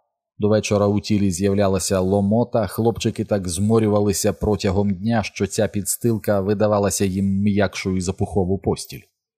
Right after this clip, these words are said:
Поволі Кетца став помічати, що решта учнів починають ставитися до нього інакше. Байдужість змінилася глузуванням.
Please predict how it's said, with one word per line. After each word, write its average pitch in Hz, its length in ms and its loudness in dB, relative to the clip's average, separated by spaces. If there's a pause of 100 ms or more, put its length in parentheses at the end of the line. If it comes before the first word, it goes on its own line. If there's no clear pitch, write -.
(1300)
Поволі 175 400 2
Кетца 147 400 -4
став 139 320 -2
помічати, 143 580 -2
що 123 300 0
решта 127 300 0
учнів 127 400 0
починають 127 520 -2
ставитися 127 540 -2
до 117 120 0
нього 117 360 0
інакше. 95 680 -6 (120)
Байдужість 107 760 -2
змінилася 107 720 2
глузуванням. 90 760 -2